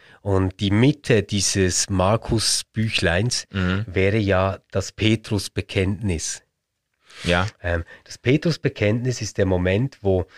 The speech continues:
Speaker 1: ähm, Jesus mit den Jüngern, ähm, weggezogen ist, also, äh, in die Dörfer bei Caesarea Philippi.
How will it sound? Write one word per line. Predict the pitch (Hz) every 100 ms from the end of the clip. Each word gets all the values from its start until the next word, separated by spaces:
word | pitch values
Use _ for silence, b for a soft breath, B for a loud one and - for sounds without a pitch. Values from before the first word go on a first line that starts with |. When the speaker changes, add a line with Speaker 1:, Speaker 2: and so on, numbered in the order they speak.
| B -
Speaker 1:
ähm, | 101 92 92 92
Jesus | 90 107 127 143 135 -
mit | 101 92
den | 92 87
Jüngern, | 101 113 123 123 123 127 -
ähm, | 104 95 92 92 - B B B _ _
weggezogen | - 87 117 - 147 - 139 139 143
ist, | 139 147 - 101
also, | 104 101 95 90
äh, | - 92 92
in | 101
die | 92 -
Dörfer | 95 110 120 120
bei | 98 92
Caesarea | - 98 98 92 98 113
Philippi. | - 92 113 131 - 151